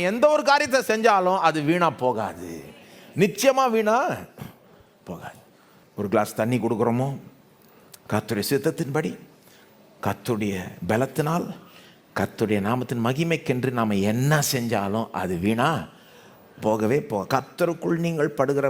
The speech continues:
பிரயாசம் விருதாவா இராதென்று அறிந்து, நீங்கள் உறுதிப்பட்டவர்களாயும், அசையாதவர்களாயும். அப்படின்னா, உறுதிப்பட்டவர்கள்னா அப்படியே ஸ்டெட்ஃபாஸ்ட், அசையாதவர்கள்னா அன்ஷேக்கபிள்.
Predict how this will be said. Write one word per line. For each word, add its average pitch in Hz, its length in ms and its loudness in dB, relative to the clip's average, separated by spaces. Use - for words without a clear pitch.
பிரயாசம் 123 520 0
விருதாவா 131 680 4
இராதென்று 156 600 2
அறிந்து, 160 440 2
நீங்கள் 139 260 2
உறுதிப்பட்டவர்களாயும், 170 1120 2
அசையாதவர்களாயும். 269 1120 2
அப்படின்னா, 185 280 -2
உறுதிப்பட்டவர்கள்னா 208 640 0
அப்படியே 208 260 2
ஸ்டெட்ஃபாஸ்ட், - 680 -2
அசையாதவர்கள்னா 190 640 2
அன்ஷேக்கபிள். 220 680 0